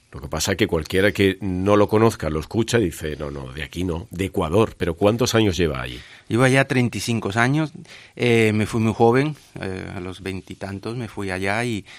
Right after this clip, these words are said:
Speaker 2: y realmente vivo allá y, y soy español, cordobés, pero me siento también un ecuatoriano más, ¿no?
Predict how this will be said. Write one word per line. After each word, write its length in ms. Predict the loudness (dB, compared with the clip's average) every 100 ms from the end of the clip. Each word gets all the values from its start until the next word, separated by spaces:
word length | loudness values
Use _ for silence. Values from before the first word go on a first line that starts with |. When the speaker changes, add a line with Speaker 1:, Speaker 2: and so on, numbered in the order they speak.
| -20 -20 -10
Speaker 2:
y 240 | -4 -4
realmente 920 | 0 0 0 0 0 0 2 0 -2 -2
vivo 340 | -2 -2 -2
allá 420 | 0 2 2 2
y, 280 | -2 -6 -8
y 100 | -10
soy 300 | -6 -2 -2
español, 560 | -2 -2 -2 0 -2 -2
cordobés, 440 | -2 -2 0 -2 -2
pero 180 | -4 -2
me 120 | -4
siento 300 | -2 -4 -4
también 300 | -4 -4 -2
un 140 | -2
ecuatoriano 640 | -2 -4 -4 -6 -8 -8
más, 180 | -4 -4
¿no? 160 | -6